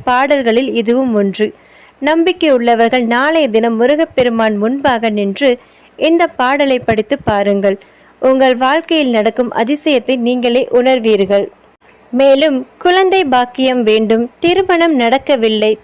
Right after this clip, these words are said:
திருமணம் நடந்தும் குடும்பத்தில் குழப்பம் இருக்கிறது, கணவருக்கு வருமானம் இல்லை, நல்ல வேலை இல்லை, கடன் சுமை, இப்படி எத்தனையோ பிரச்சனைகள் ஒவ்வொரு குடும்பத்திலும் இருக்கிறது. அந்த பிரச்சனைகள் எல்லாம் சரியாக வேண்டுமென்றால்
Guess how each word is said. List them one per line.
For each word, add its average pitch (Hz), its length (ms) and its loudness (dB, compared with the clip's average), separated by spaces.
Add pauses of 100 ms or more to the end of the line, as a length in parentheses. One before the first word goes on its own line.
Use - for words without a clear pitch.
(100)
திருமணம் 339 600 2
நடந்தும் 254 600 0
குடும்பத்தில் 330 720 0
குழப்பம் 302 460 0
இருக்கிறது, 220 560 2 (560)
கணவருக்கு 330 680 0
வருமானம் 254 680 0
இல்லை, 208 280 0 (460)
நல்ல 349 420 2
வேலை 269 440 2
இல்லை, 226 300 0 (460)
கடன் 339 340 0
சுமை, 226 340 0 (120)
இப்படி 262 360 -2
எத்தனையோ 349 500 0
பிரச்சனைகள் 240 680 0
ஒவ்வொரு 302 360 2
குடும்பத்திலும் 247 640 0
இருக்கிறது. 214 500 0 (520)
அந்த 320 300 0
பிரச்சனைகள் 311 640 0
எல்லாம் 269 380 0
சரியாக 247 580 0
வேண்டுமென்றால் 220 840 0